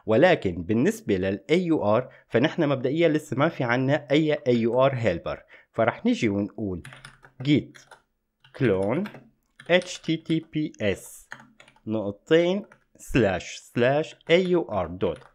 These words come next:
ارش لينوكس دوت اورج بارو داش بين دوت جيت.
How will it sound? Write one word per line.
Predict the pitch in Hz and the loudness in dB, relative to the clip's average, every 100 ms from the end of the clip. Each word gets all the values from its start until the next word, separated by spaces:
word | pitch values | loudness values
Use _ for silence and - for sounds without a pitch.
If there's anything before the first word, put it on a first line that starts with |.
| - | -6
ارش | 110 92 - - - - | -2 -2 -4 -14 -16 -10
لينوكس | 143 165 180 185 190 - - | -4 0 0 -2 -4 -10 -14
دوت | 110 110 85 - _ - | -4 -2 -2 -10 _ 2
اورج | 151 175 190 - _ _ _ - - - _ 190 | 8 8 6 -4 _ _ _ -20 -20 -20 _ 6
بارو | 190 190 190 185 | 8 8 6 2
داش | 135 110 82 - - - - - 113 | 6 6 4 -6 -12 -14 -20 -20 -4
بين | 120 127 165 135 | 0 2 0 2
دوت | 120 160 - 117 | 4 4 0 -12
جيت. | 110 107 - - | -4 -4 -4 -18